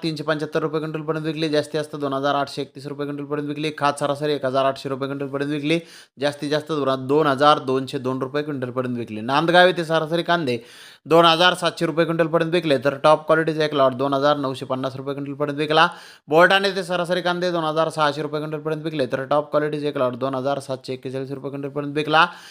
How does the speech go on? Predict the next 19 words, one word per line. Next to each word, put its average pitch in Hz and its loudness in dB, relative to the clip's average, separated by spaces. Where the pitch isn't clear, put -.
देवळा 190 6
येथे 220 0
सरासरी 196 -2
कांदे 202 0
दोन 180 -2
हजार 175 2
सातशे 165 -4
रुपये 160 -2
क्विंटलपर्यंत 160 -2
विकले, 165 -2
जास्तीत 156 -2
जास्त 156 -10
दोन 147 -4
हजार 143 0
आठशे 139 -4
सत्तर 135 -10
रुपये 143 -8
क्विंटलपर्यंत 151 -6
विकले. 160 2